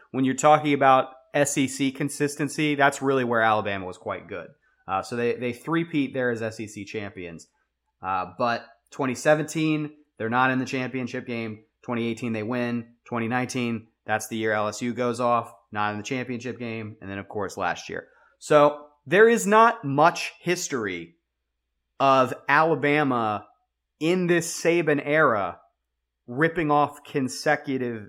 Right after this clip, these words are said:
championships. And when you look at how much they lost, it's even more than they usually lose. I would definitely look a little down ballot here. I think Georgia is a decent play, uh, kind of ironically, since I liked Iowa State in that two hole for the Big twelve,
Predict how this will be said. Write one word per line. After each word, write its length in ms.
championships. 840
And 160
when 120
you 200
look 220
at 80
how 220
much 240
they 180
lost, 460
it's 160
even 240
more 340
than 160
they 80
usually 540
lose. 280
I 180
would 220
definitely 800
look 340
a 80
little 300
down 360
ballot 340
here. 180
I 140
think 240
Georgia 600
is 140
a 60
decent 420
play, 440
uh, 120
kind 220
of 80
ironically, 560
since 220
I 80
liked 300
Iowa 240
State 300
in 60
that 200
two 160
hole 180
for 140
the 80
Big 160
twelve, 400